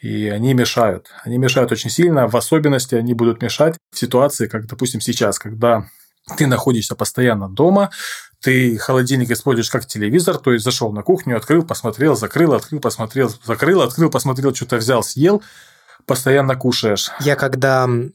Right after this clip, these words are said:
Speaker 2: особенно сильно следил за внешним видом и худел еще до этого, когда я худел голоданием, да, я как раз унаследовал оттуда эту черту. Я, в общем, тоже отношусь к тем людям, которые очень часто приходят, а, к холодильнику, открывают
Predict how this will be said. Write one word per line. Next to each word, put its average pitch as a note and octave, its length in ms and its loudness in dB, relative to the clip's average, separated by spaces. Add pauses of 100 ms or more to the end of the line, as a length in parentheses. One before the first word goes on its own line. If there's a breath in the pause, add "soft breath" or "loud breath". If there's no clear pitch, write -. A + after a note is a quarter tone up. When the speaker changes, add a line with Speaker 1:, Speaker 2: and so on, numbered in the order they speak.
Speaker 2:
особенно C3 580 0
сильно A#2+ 320 -2
следил B2 460 0
за A2+ 200 2
внешним B2 400 -2
видом D3 380 2
и C#3+ 140 -2
худел C3 480 2
еще C3 240 0
до A2+ 180 2
этого, C3+ 320 0 (380 loud breath)
когда A#2+ 180 0
я G#2 180 -2
худел C3+ 440 2
голоданием, A2 600 0
да, C3+ 100 2
я A2 260 0
как - 180 -10
раз A#2 180 -4
унаследовал B2+ 600 0
оттуда A#2+ 260 2
эту A#2 160 -2
черту. G#3 400 0 (320 loud breath)
Я, C3 160 4
в D3+ 40 4
общем, C3+ 240 0
тоже B2+ 240 2
отношусь B2 360 0
к - 40 -4
тем B2+ 180 0
людям, D#3+ 260 4
которые A#2 400 2
очень A2+ 220 0
часто A#2 340 -2
приходят, A2 560 -2
а, G2+ 280 -2 (180)
к - 40 -4
холодильнику, B2+ 560 0
открывают D3+ 560 0